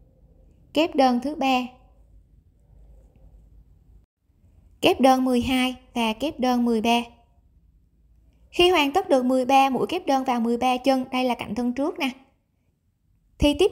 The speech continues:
tục sẽ tạo cái góc thứ ba, móc vào đây ba mũi kép đơn cùng chân móc. Ta có được góc thứ ba ha. Tiếp theo sẽ là cái cạnh vai nè. Thì cạnh vai làm tương tự giống như cạnh vai bên kia,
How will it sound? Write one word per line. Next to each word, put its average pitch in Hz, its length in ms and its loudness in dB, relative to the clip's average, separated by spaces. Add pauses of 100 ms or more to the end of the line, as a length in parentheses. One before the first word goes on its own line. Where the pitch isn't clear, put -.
tục 262 160 0
sẽ 233 120 -4
tạo - 240 -4
cái 285 100 -6
góc 359 180 -2
thứ 330 200 -6
ba, 262 260 0 (300)
móc 311 160 -12
vào 220 120 -2
đây 240 140 -4
ba 240 280 -2
mũi 220 200 -4
kép - 160 -8
đơn 240 200 -2
cùng 226 200 -4
chân 233 180 -4
móc. 302 140 -8 (1800)
Ta 262 140 2
có 262 220 -2
được 247 180 0
góc 294 220 -4
thứ 285 140 -4
ba 262 260 2
ha. 269 180 -6 (3000)
Tiếp 403 140 4 (100)
theo 320 220 4
sẽ - 200 -4
là 285 200 2
cái 302 160 -8
cạnh 208 220 -4
vai 262 300 -2
nè. 262 100 0 (400)
Thì 269 140 0
cạnh 233 260 -4
vai 269 280 0 (320)
làm 269 200 0
tương 277 240 -2
tự 277 160 -2
giống 240 220 -4
như 285 140 0
cạnh 214 240 -6
vai 247 180 -2
bên 254 160 -2
kia, 262 200 0